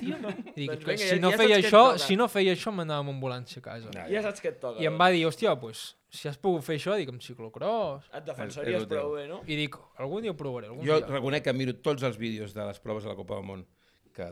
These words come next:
Speaker 2: trobo per YouTube, me'ls miro tots. M'agrada, tio, i és espectacular.
Speaker 3: Parlarem, reportarem algun dia algú
Speaker 2: Vinga,
Speaker 3: que
Speaker 2: va.
Speaker 3: pugui parlar de, de ciclocross.
Speaker 2: Ah, què més cosetes? Ah, això ens ho havia dit el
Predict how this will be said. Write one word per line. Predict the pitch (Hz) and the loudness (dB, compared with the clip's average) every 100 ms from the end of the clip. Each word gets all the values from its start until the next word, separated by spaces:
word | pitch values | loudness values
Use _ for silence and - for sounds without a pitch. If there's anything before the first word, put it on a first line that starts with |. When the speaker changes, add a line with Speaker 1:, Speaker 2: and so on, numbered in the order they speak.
| - | -8
Speaker 2:
trobo | 101 92 | -8 -8
per | 95 90 | -12 -14
YouTube, | 90 110 131 220 - | -14 -12 -10 -12 -14
me'ls | 98 - | -16 -14
miro | 92 113 - | -12 -14 -14
tots. | - - - _ _ _ _ - - - _ _ - | -20 -20 -20 _ _ _ _ -20 -20 -20 _ _ -18
M'agrada, | 104 92 78 - | -12 -12 -12 -16
tio, | - - - | -20 -20 -20
i | 90 | -20
és | - | -18
espectacular. | - 90 - - | -16 -16 -18 -12
Speaker 3:
Parlarem, | - 165 202 175 | -8 -6 -4 -4
reportarem | 156 165 165 185 208 226 | -2 -2 -4 -4 -4 -2
algun | 185 156 151 | -4 -4 -8
dia | 139 135 | -6 -6
algú | 123 | -6
Speaker 2:
Vinga, | 123 123 | -8 -8
Speaker 3:
que | 117 | -8
Speaker 2:
va. | 110 | -10
Speaker 3:
pugui | 117 | -8
parlar | 127 107 104 101 | -8 -8 -10 -12
de, | 98 95 87 101 | -12 -14 -16 -20
de | 101 | -20
ciclocross. | 104 95 92 76 - _ - | -20 -18 -18 -18 -20 _ -20
Speaker 2:
Ah, | 107 98 | -18 -16
què | 95 | -16
més | 107 101 | -16 -16
cosetes? | - 95 90 90 87 - | -18 -18 -18 -20 -20 -12
Ah, | 151 147 143 139 131 - _ _ _ _ _ _ _ _ - | -8 -4 -4 -6 -10 -16 _ _ _ _ _ _ _ _ -18
això | 117 | -10
ens | 143 | -8
ho | 139 | -6
havia | 135 117 | -4 -4
dit | 107 | -4
el | 107 | -6